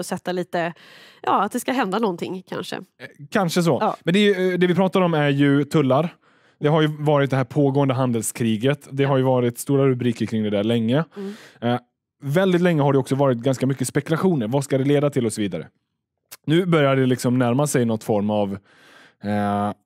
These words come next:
Speaker 2: do or die.
Speaker 1: Mm.
Speaker 2: Det är liksom, han säger fredag, vi
Speaker 1: Mm.
Speaker 2: höjer tullen
Speaker 1: Ja.
Speaker 2: från tio till tjugo procent.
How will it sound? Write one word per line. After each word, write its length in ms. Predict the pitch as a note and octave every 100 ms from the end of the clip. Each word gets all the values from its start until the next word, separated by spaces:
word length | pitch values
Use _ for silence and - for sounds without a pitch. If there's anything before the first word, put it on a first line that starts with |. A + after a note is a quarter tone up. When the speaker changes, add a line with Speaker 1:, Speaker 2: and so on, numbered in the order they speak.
| _ _ _ _
Speaker 2:
do 260 | A#2+ A2+ C3+
or 200 | C3+ B2+
die. 400 | B2+ C#3 F#2+ E2+
Speaker 1:
Mm. 180 | G#3+ A3 - _
Speaker 2:
Det 60 | C3+
är 60 | C#3
liksom, 420 | B2+ C3 A#2+ A2+
han 220 | B2+ D3
säger 320 | C3+ B2+ A#2 A2+
fredag, 580 | - C#3+ C#3+ B2 F#2+ -
vi 140 | B2
Speaker 1:
Mm. 100 | A#2+
Speaker 2:
höjer 400 | D3+ D3+ C3+ C3
tullen 640 | A2 C#3 C3+ A#2+ G#2+ F2+ F2+
Speaker 1:
Ja. 180 | D4+ D4+ - -
Speaker 2:
från 160 | D3+
tio 280 | C3+ C3 A#2+
till 120 | A#2
tjugo 260 | A2 A2 G#2
procent. 580 | A2+ A#2 E3 E3 -